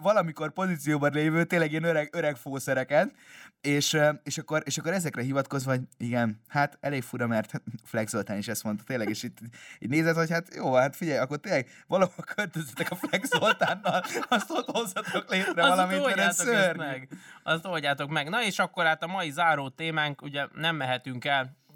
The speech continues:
Speaker 2: Karácsony Gergely mellett, és, és ez nem azért van, mert nekünk van egy ilyen fixációnk vele kapcsolatban, én szeretném leszögezni, hanem hétről hétre történik vele valami olyan, ami tényleg másnak egy életre is kevés lenne. Neki ez, ez, ez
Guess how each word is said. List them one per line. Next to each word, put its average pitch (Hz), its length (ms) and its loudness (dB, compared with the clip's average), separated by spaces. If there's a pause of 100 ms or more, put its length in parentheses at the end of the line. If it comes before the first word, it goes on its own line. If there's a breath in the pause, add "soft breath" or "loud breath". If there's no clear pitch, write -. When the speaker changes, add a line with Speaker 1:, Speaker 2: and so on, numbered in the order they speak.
(120)
Speaker 2:
Karácsony 123 500 0
Gergely 123 340 -2
mellett, 131 480 -2 (120)
és, 139 320 -8
és - 120 -8
ez 156 100 -2
nem 196 240 0
azért 139 340 2
van, 131 140 0
mert 131 160 -2
nekünk 127 300 -8
van 135 140 2
egy 131 140 -2
ilyen 127 280 -2 (200 soft breath)
fixációnk 120 840 -2
vele 117 200 -2
kapcsolatban, 123 440 -4
én 117 60 -6
szeretném 127 420 0
leszögezni, 120 640 -6 (260 loud breath)
hanem 127 220 -2
hétről 151 600 0
hétre 131 460 -2
történik 143 640 -2
vele 147 240 2
valami 127 380 -8
olyan, 151 320 -2 (200 soft breath)
ami 156 180 -6
tényleg 175 400 -2
másnak 190 400 0
egy 196 160 -4
életre 170 420 0
is 139 180 -2
kevés 135 360 0
lenne. 135 340 0
Neki 156 300 -4
ez, 151 240 -4
ez, 151 220 -4
ez 165 320 -2